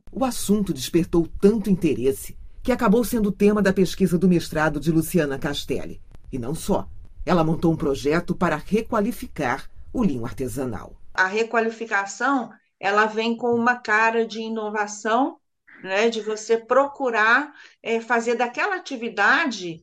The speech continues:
Speaker 2: um produto diferente, um produto mais moderno, com mais valor agregado,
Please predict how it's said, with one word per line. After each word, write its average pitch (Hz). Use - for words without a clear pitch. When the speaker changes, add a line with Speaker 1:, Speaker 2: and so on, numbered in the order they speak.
Speaker 2:
um 240
produto 262
diferente, 294
um 226
produto 247
mais 233
moderno, 233
com 226
mais 254
valor 226
agregado, 214